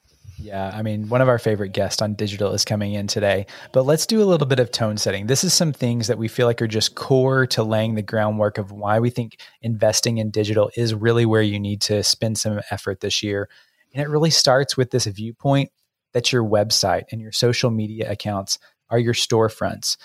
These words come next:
So if you really think about how are you preparing those places to be incredibly welcoming, incredibly inviting, and engaging for the people that are visiting your site,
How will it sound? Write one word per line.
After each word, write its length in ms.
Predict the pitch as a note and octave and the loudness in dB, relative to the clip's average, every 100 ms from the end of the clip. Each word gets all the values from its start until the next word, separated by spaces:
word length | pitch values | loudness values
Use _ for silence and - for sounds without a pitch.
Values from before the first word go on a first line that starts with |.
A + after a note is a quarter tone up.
| - | -14
So 120 | - D3+ | -2 0
if 100 | - | 2
you 80 | C#3 | 2
really 220 | D#3+ G3+ | 4 2
think 320 | - B2+ A#2+ | 0 -2 0
about 300 | A2 G2+ G2 | 2 2 0
how 280 | - A2 B2+ | 0 2 4
are 100 | D#3+ | 4
you 140 | D#3+ | 2
preparing 640 | C3 A#2 - - G#2 G#2 G#2 | 2 -2 -6 -4 -4 -2 0
those 240 | G2+ G#2 | 0 0
places 640 | - G#2 G2 - F#2 F#2 - _ - | -2 -2 0 0 0 -2 -4 _ -8
to 100 | B2 | -2
be 160 | B2 | -2
incredibly 540 | A2+ G#2+ - C3 C#3 C3+ | -2 -4 0 2 4 2
welcoming, 640 | G2+ F#2+ - A#2+ A#2 A#2 | 4 2 2 0 2 0
incredibly 480 | G#2+ G2+ A#2 A#2 A2+ | -4 0 0 2 0
inviting, 580 | G#2 F#2+ F#2+ A2+ A#2+ A#2 _ _ _ | 0 -2 0 2 2 -2 _ _ _
and 120 | B2 | -2
engaging 800 | B2 A#2 G#2+ A#2+ C#3+ B2 G#2+ G2+ | -2 0 0 2 2 0 -2 -4
for 540 | E2 - A2+ A2+ A2+ A2+ | -8 -2 2 4 4 2
the 100 | G#2+ | -2
people 340 | - B2+ B2+ | -2 0 2
that 120 | A#2 A2 | 2 2
are 100 | G#2 | 2
visiting 440 | A2+ A2+ G#2+ G#2 | 0 0 -2 -4
your 100 | G2+ | -4
site, 420 | - G2 G2 F#2+ | 0 2 2 -2